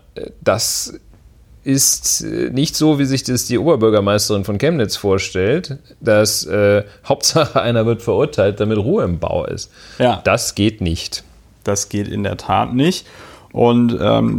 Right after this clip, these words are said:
Speaker 2: mir war das nochmal wichtig, an der Stelle da auch, ähm, das irgendwie klar zu machen. Natürlich, ja, wir haben eigentlich alles dazu gesagt, man muss es nicht weiter kommentieren. Ja,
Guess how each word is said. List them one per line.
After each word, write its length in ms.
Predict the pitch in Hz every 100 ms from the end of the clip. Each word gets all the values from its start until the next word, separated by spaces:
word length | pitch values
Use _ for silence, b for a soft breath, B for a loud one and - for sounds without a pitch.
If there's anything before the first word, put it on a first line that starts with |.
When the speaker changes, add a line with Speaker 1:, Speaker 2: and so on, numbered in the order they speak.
| -
Speaker 2:
mir 180 | 107 107
war 160 | 104 120
das 220 | 123 -
nochmal 360 | 117 117 107 104
wichtig, 360 | 123 - 117
an 140 | 113 117
der 140 | 113
Stelle 440 | - 117 113 117
da 300 | 107 110 107
auch, 420 | - - 123 - -
ähm, 240 | 113 117
das 180 | 110 104
irgendwie 340 | - 110 117 113
klar 300 | - 113 123
zu 140 | -
machen. 300 | 117 139 135
Natürlich, 680 | 113 107 123 135 127 - - _ _ b b b b b b b b b b -
ja, 260 | 101 90 - -
wir 160 | 110 110
haben 180 | 120 117
eigentlich 340 | 90 107 -
alles 220 | 107 101
dazu 300 | - 104 120
gesagt, 300 | 110 107 101
man 100 | 101
muss 160 | 104 113
es 160 | 107 107
nicht 160 | 104
weiter 240 | - - -
kommentieren. 560 | - 98 98 - - -
Ja, 240 | 127 147